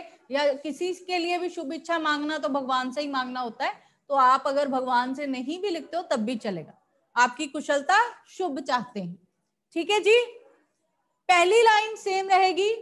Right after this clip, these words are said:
उसके बाद आप अपना मैटर लिखेंगे। यहां तक बिल्कुल same as it is, जैसा करवाया गया है आपको वैसा ही लिखना है। उसके बाद शुभ चाहते हैं के बाद आप लिख सकते हैं,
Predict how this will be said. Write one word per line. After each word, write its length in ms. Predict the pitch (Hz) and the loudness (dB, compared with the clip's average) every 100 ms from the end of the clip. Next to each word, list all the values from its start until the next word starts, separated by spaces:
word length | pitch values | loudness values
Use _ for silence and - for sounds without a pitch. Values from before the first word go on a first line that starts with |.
| - _ _ 370 | -12 _ _ -8
उसके 380 | 415 415 480 | -8 -2 -2
बाद 480 | 453 381 381 392 403 403 - | 4 6 8 6 4 0 2
आप 680 | 330 349 359 370 370 359 - | 4 6 6 4 2 -4 -2
अपना 420 | 294 - 320 320 | -4 -4 -2 -2
मैटर 420 | 302 277 277 294 | 0 -2 -2 -2
लिखेंगे। 600 | 262 240 - 202 175 - _ _ _ _ _ _ _ _ _ - | -4 -6 -8 -10 -12 -18 _ _ _ _ _ _ _ _ _ 0
यहां 380 | 285 294 349 415 415 | 2 4 4 4 4
तक 260 | 359 359 - _ _ - | 2 2 -10 _ _ -2
बिल्कुल 420 | 269 403 403 440 | 2 2 2 0
same 380 | - 349 330 349 | 4 4 6 4
as 240 | 320 320 | 4 4
it 200 | 294 339 349 | 2 -2 -4
is, 200 | 349 247 | -4 -2
जैसा 320 | 277 262 320 | -4 -4 -6
करवाया 460 | 311 294 277 269 277 | -4 -4 -2 -2 -2
गया 220 | 277 277 | -4 -4
है 400 | 294 359 381 - _ 269 | -4 -4 -6 -14 _ -2
आपको 440 | 269 262 - 349 | -2 -2 -4 -2
वैसा 420 | 262 233 - 254 | -2 -4 -6 -6
ही 220 | 247 330 | -4 -4
लिखना 340 | 359 - 208 196 | -4 -6 -10 -14
है। 220 | 180 160 _ _ - | -14 -18 _ _ -2
उसके 380 | 392 392 440 440 | -2 2 2 4
बाद 420 | 370 320 339 349 | 6 6 4 2
शुभ 280 | - 392 359 | -2 -2 -2
चाहते 360 | 403 349 339 | 2 0 0
हैं 260 | 349 339 330 | -2 -2 -4
के 120 | 349 | -4
बाद 340 | 302 294 302 294 | 0 2 2 0
आप 220 | 294 294 | -4 -4
लिख 180 | 285 - | -10 -10
सकते 360 | 285 - 269 | -14 -8 -6
हैं, 520 | 262 254 294 370 415 | -6 -6 -2 0 -2